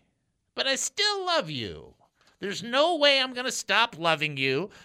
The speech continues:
I want you to do better. You're gonna do better. I've given you power to do better. You walk in the power of the Holy Spirit, you can do better. You spend time with me, you will do better." Th-, none of this stuff is what I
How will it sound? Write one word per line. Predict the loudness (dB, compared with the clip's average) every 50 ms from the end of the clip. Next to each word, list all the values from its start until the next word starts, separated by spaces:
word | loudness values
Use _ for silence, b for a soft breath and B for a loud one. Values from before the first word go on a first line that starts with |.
| B B
I | -10 -8 -8
want | -8 -10 -10 -6 -4 -2
you | -2
to | -2 -2
do | -4 -4 -4 -4 -4
better. | 0 2 4 4 6 4 2
You're | 0 0 -2 -4 -2
gonna | 2 4 6 6 6 4 0
do | -4 -4 -6 -4
better. | -2 0 2 2 4 4
I've | 4 2 2 0
given | -2 -2 -2 -4 -4
you | -6 -10
power | -8 -6 -2 0 0 2 2 0
to | -2 -2 -4
do | -6 -6 -8 -4
better. | -2 0 0 0 0
You | 0 -2 0
walk | 2 2 2 2 0
in | -4 -8
the | -8
power | -4 2 2 4 4 4
of | 4
the | 2 2
Holy | 0 0 0 -2
Spirit, | -2 0 2 4 4 4
you | 2 -2 -8
can | -6 -4 0 2 4 4 2 2 0 -2
do | -2 -2 -2
better. | 0 0 0 0 2 2 0 0 -2 -4 _ B B B B B B
You | B -8 -8
spend | -6 -2 -2 -2 0 0
time | 0 0 2 0
with | -2 -4
me, | -6 -8 -8
you | -8 -6 -8 -8 -8
will | -8 -6 -2 2 2 4 4 4 2
do | 0 -2 -4 -6 -4
better." | -2 -2 0 0 2 2 2 2 0 -2 -8 -20 -20 -18 -14
Th-, | -14 -14 -12
none | -10 -6 -4 -4 -4 -4
of | -6 -8
this | -8 -8 -8 -6
stuff | -4 -2 -4 -4 -4 -6
is | -10 -10 -6
what | -4 -2 -2
I | 0 -2